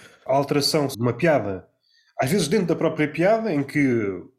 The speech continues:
a punch inverte-se com o setup, o comediante vai acabar por notar, mas às vezes leva mais tempo. E é aí que entra uma visão de fora. E se, e se, e tu, de repente, "Ah, é verdade,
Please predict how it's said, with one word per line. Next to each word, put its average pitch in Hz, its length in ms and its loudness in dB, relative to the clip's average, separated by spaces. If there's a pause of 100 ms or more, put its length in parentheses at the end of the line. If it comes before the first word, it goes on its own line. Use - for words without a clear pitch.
(140)
a 113 80 -6
punch 135 340 -2
inverte-se 120 300 -2
com 131 80 -4
o 117 60 -2
setup, 160 460 -2
o - 80 -10
comediante 185 320 0
vai 208 260 2
acabar 196 280 0
por 202 140 -6
notar, 196 360 -2
mas 123 140 -4
às 120 80 0
vezes 139 140 -6
leva 160 160 0
mais 165 200 0
tempo. 131 320 -4 (140)
E 131 80 -2
é 131 60 2
aí 139 240 2
que 165 160 -2
entra 165 180 0
uma 160 200 2
visão 156 280 -2
de 160 80 -10
fora. 165 400 -2 (240)
E 190 60 0
se, 214 240 0
e - 20 0
se, 160 240 0
e 135 80 -4
tu, 180 140 -4
de 165 140 -4
repente, 196 340 -4
"Ah, 190 200 -2
é 160 60 0
verdade, 143 340 -4